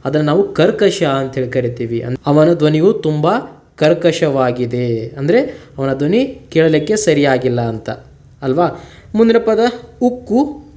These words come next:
ಅದರ ವಿರುದ್ಧಾರ್ಥಕ ಇಂಗು. ಉಕ್ಕು, ಹಾಲೇನಾಗ್ತದ? ಉಕ್ತದ. ಓಕೆ,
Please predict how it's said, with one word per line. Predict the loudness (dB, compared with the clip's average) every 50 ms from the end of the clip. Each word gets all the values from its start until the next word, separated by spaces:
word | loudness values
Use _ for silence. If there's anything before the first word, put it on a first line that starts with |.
| -20 -20 -20 -20 -20 -20 -20 -20 -20 _ -20 _ -20 _ -20 -18 -10 -6
ಅದರ | -2 0 2 4 4
ವಿರುದ್ಧಾರ್ಥಕ | 4 4 2 2 0 0 0 0 -2 -2 -2 -4 -4 -4 -6 -14 -14 -6 -2
ಇಂಗು. | 0 2 2 2 2 0 2 2 2 2 0 -2 -6 -8 -14 -18 -20 -20 -20 -20 -20 -20 -14 -6 -4
ಉಕ್ಕು, | -4 -4 -2 0 2 2 2 2 0 -4 -8 -4
ಹಾಲೇನಾಗ್ತದ? | 0 2 2 4 4 4 4 4 2 0 -2 0 -2 0 0 0 -2 -4 -6 -10 -6 -6
ಉಕ್ತದ. | -4 -4 -6 -4 0 0 2 2 2 2 0 0 0 -2 -6 -8 -14 -20 -20 _ -20 -20 _ _ -20 -20 -20 _ _ _ _ -6 -6
ಓಕೆ, | -4 0 0 0 0 0 -6 -12